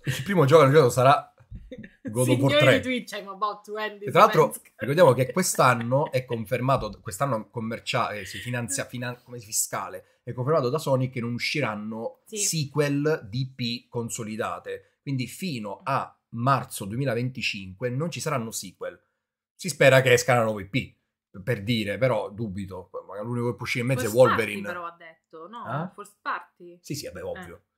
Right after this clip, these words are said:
Speaker 1: Cioè, major sequel I P non ne usciranno. L'unica speranza è che esca Wolverine, ma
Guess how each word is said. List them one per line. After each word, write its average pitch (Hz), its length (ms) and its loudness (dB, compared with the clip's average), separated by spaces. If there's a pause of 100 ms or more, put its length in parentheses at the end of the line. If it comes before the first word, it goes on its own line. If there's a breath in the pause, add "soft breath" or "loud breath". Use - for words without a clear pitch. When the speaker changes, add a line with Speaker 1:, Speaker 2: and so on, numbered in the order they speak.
(140)
Speaker 1:
Cioè, 139 140 0
major 156 480 2
sequel 156 440 -2
I 131 120 -4
P 190 160 -6
non 135 180 0
ne 120 40 -2
usciranno. 98 600 -6
L'unica 131 260 -2
speranza 127 480 -2
è - 40 -6
che 117 60 -6
esca 104 220 -6
Wolverine, 87 520 -12
ma 95 320 -14